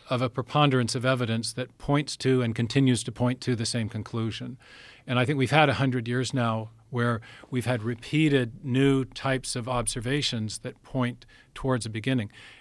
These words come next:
And there were, there are two other classes of, of, um,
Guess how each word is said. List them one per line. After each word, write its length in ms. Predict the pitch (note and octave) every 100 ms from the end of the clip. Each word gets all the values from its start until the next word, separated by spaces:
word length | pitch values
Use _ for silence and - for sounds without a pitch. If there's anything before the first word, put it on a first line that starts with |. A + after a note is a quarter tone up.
| -
And 100 | B2+
there 80 | C3
were, 100 | C3 _ -
there 120 | E3+
are 40 | C#3+
two 200 | - G3
other 160 | D#3+
classes 600 | - - C#3 D3 - A#2
of, 280 | B2 A2 G#2 - - - - _
of, 300 | B2 A#2 G#2+
um, 400 | A#2+ A2 A2 A#2